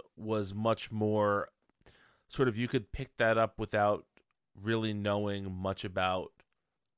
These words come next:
that character beforehand. And so my question for you guys is, is this going to be totally impenetrable to folks who didn't read D C one million, or can this be sort of a, an enjoyable story for anybody going in?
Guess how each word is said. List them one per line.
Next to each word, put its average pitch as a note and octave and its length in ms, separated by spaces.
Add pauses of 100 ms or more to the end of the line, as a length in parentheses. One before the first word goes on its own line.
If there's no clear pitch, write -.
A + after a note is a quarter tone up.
(800)
that G2+ 380
character A2 600
beforehand. B2+ 720 (360)
And A#2+ 120
so C#3 80
my C3 120
question F#3 280
for D3 80
you C3+ 100
guys A2 280
is, A2 180 (140)
is A#2 260
this D3+ 220
going D3 280
to B2+ 100
be B2 120
totally B2+ 560
impenetrable G2+ 960 (440)
to A2+ 100
folks A#2 340
who A#2+ 80
didn't G#2+ 380
read G#2 260
D G2 140
C - 120
one F#2+ 200
million, F2+ 360
or G2+ 360 (160)
can A2 180
this G#2+ 160
be G2+ 560
sort A2 240
of G2 120
a, - 260
an G2+ 100
enjoyable G2+ 580
story F#2 640 (420)
for - 160
anybody E2+ 520
going E2+ 260
in? A1+ 200